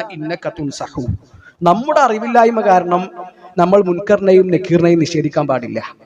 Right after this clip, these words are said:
"വലൽ ഹൗള വൽ മീസാന ഇന്നക തുൻസഹു." നമ്മുടെ അറിവില്ലായ്മ കാരണം, ജഹ്ല് കാരണം നമ്മൾ ഹൗളും മീസാനും ഒന്നും നിഷേധിക്കാൻ പാടില്ല. അള്ളാഹു തെറ്റായ വിശ്വാസങ്ങളിൽ നിന്ന്, പ്രമാണങ്ങളെ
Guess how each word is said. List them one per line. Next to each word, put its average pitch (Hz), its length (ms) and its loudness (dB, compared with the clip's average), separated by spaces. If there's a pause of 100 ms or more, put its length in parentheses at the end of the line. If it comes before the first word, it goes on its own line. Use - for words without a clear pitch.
(560)
"വലൽ 269 380 6
ഹൗള 349 480 4
വൽ 285 220 2
മീസാന 262 600 0
ഇന്നക 214 460 -6
തുൻസഹു." 170 540 -8 (500)
നമ്മുടെ 311 380 6
അറിവില്ലായ്മ 311 640 4
കാരണം, 247 440 4
ജഹ്ല് 226 340 2
കാരണം 233 500 2 (840)
നമ്മൾ 208 520 2 (540)
ഹൗളും 254 760 2
മീസാനും 202 680 4
ഒന്നും 180 440 0
നിഷേധിക്കാൻ 170 640 -8
പാടില്ല. 113 400 -8 (880)
അള്ളാഹു 180 560 2
തെറ്റായ 190 580 2
വിശ്വാസങ്ങളിൽ 196 680 0
നിന്ന്, 143 220 -14 (480)
പ്രമാണങ്ങളെ 196 680 2